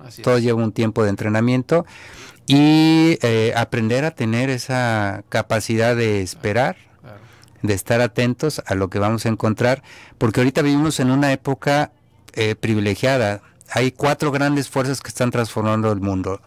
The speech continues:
Speaker 2: la psicología,
Speaker 1: Ujú.
Speaker 2: la neurobiología, la farmacología y la tecnología de la que estamos hablando ahora. Pero también hace ratito estábamos platicando precisamente sobre tecnología, ¿no? No es lo mismo tomar el agua que de
Speaker 1: Sí,
Speaker 2: las
Speaker 1: con,
Speaker 2: manos.
Speaker 1: con, así con,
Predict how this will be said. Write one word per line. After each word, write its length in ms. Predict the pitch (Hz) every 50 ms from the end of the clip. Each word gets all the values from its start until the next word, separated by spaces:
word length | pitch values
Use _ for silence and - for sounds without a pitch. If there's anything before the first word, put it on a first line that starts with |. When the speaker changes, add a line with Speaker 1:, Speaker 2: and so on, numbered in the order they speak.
| - - - - - - -
Speaker 2:
la 300 | - 107 107 107 107 104
psicología, 800 | 101 - 113 - - 110 107 107 - - 120 113 107 98 90 - -
Speaker 1:
Ujú. 400 | - - 110 120 131 147 180 - -
Speaker 2:
la 600 | - 110 113 113 110 110 107 107 107 110 110 - -
neurobiología, 1000 | 120 117 120 123 120 117 117 107 110 110 107 107 104 101 - 120 113 110 104 104
la 180 | 104 107 107
farmacología 840 | 101 - 113 113 110 107 107 - 113 113 110 - - 156 190 190 - _ _ _ -
y 140 | - 98 92
la 120 | 87 85
tecnología 720 | - - 95 90 104 104 104 104 107 104 - 123 120 120
de 80 | 123 117
la 140 | 104 95 92
que 60 | -
estamos 340 | - - 104 98 98 98 -
hablando 360 | 104 98 107 107 107 107 113
ahora. 300 | 120 147 170 160 135 107 - - - - - - - - - -
Pero 240 | - 131 120 120
también 420 | 117 - 127 123 131 139 143 151 - -
hace 160 | 135 - 143
ratito 260 | 135 127 - 135 -
estábamos 280 | - - 147 131 135 127
platicando 500 | - 123 110 - 120 - 131 123 127 120
precisamente 480 | - 113 107 - 127 120 123 120 - 117
sobre 360 | - 123 107 101 101 104 98
tecnología, 680 | - - 110 107 107 110 107 110 101 107 123 131 120
¿no? 200 | 104 101 107 117
No 120 | 120 113 113
es 60 | 117
lo 100 | 117 120
mismo 300 | 120 120 120 120 117 110
tomar 280 | - 107 107 110 117 117
el 120 | 113 113
agua 320 | 117 117 113 107 110 98 - - - _ - _ _ _ - _ _ -
que 520 | 107 101 101 98 95 92 92 95 101 -
de 80 | - 113
Speaker 1:
Sí, 80 | 110 107
Speaker 2:
las 140 | 110 113
Speaker 1:
con, 100 | 113 127
Speaker 2:
manos. 340 | 131 135 139 139 147 175 190
Speaker 1:
con, 140 | 143 135 135
así 180 | 127 - - 143
con, 220 | - 151 147 135